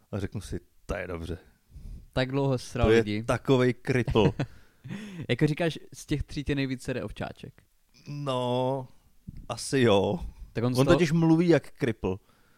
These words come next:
Speaker 2: On je, on je jako
Speaker 1: On, on je, jak, jak má jinak mluvit kripl, než jako kripl, ale
Speaker 2: Tak on
Speaker 1: to je,
Speaker 2: z
Speaker 1: to
Speaker 2: toho
Speaker 1: je
Speaker 2: dělal
Speaker 1: hrozná
Speaker 2: svoje životní
Speaker 1: postavička.
Speaker 2: poslání, že jo, že sere lidi.
Speaker 1: Hm. Jako te-, ten jeho asertivní postoj, to, to by zopraštil, jen ho vidíš.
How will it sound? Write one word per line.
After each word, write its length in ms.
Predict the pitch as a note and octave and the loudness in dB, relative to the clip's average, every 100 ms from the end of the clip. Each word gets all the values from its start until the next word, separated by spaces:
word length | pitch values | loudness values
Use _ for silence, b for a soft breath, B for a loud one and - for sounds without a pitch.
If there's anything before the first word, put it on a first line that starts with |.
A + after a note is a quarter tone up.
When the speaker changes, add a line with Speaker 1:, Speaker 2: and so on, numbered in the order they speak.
| b b b | b b b
Speaker 2:
On 180 | - A2+ | -16 -14
je, 220 | B2+ C3+ | -10 -10
on 120 | G#2 G#2 | -10 -8
je 40 | |
jako 200 | G#2 - | -10 -4
Speaker 1:
On, 80 | B2 D3+ | -4 0
on 60 | D#3+ | 2
je, 100 | D3 | 2
jak, 120 | - C3 | -2 -8
jak 140 | B2+ | -2
má 140 | C#3+ | 0
jinak 200 | A2+ G#2 | 2 0
mluvit 240 | A2+ G2+ - | 0 -2 -2
kripl, 260 | G2+ - | -4 -4
než 200 | G2 F#2 | -4 -4
jako 180 | G#2 G2+ | -6 -6
kripl, 420 | - G#2 - F#2+ - | -4 -4 -2 -4 -2
ale 220 | G2 G2 F#2+ _ _ _ _ _ _ - | -2 -2 -4 _ _ _ _ _ _ -12
Speaker 2:
Tak 100 | A#2 | -2
on 80 | B2+ | 0
Speaker 1:
to 40 | |
je, 40 | |
Speaker 2:
z 40 | B2 | 4
Speaker 1:
to 40 | |
Speaker 2:
toho 100 | C#3+ | 6
Speaker 1:
je 40 | C#3+ | 8
Speaker 2:
dělal 140 | D3+ | 6
Speaker 1:
hrozná 160 | B2+ A2+ | 6 4
Speaker 2:
svoje 60 | C3 | 4
životní 420 | C#3+ C3+ - C#3 | 4 2 2 2
Speaker 1:
postavička. 120 | C#3 | 2
Speaker 2:
poslání, 580 | F2+ D#3+ F3+ F3+ A2+ G2 | 0 -2 -2 -2 -2 -2
že 80 | F#2+ | -2
jo, 120 | G2 | -2
že 120 | G2+ | -4
sere 260 | - G#2+ G#2 | -6 -6 -6
lidi. 280 | G#2 - - _ A2+ | -8 -12 -14 _ -4
Speaker 1:
Hm. 140 | G#2 - _ _ _ _ - | -4 -6 _ _ _ _ -10
Jako 180 | - | -4
te-, 140 | A2+ C#3+ | -2 -2
ten 200 | - C3+ | 0 2
jeho 340 | C3 C#3+ - | 4 2 0
asertivní 600 | C#3+ - D3+ - C#3 D3 | -2 0 0 0 0 0
postoj, 460 | D3 D3 - B2+ A#2+ - - - | 0 -2 2 2 2 -2 -20 -10
to, 120 | D#3 | -8
to 80 | C3+ | -4
by 100 | C#3 | -2
zopraštil, 580 | D3 - C#3 A#2+ D#3+ | -2 0 -2 0 -2
jen 100 | D3 | 0
ho 80 | C#3 | 0
vidíš. 420 | C#3 C3+ A2+ - | -2 -6 -8 -10